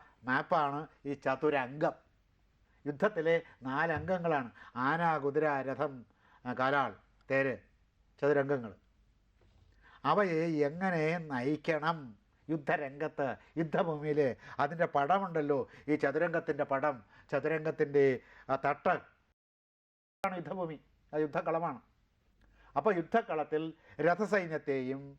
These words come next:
ഹസ്തി സൈന്യത്തെയും അശ്വസൈന്യത്തെയും കാലാൾ സൈന്യത്തെയും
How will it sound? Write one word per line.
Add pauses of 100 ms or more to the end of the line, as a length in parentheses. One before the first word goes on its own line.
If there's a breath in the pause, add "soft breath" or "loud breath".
(480 soft breath)
ഹസ്തി
സൈന്യത്തെയും (1400 loud breath)
അശ്വസൈന്യത്തെയും (320 loud breath)
കാലാൾ
സൈന്യത്തെയും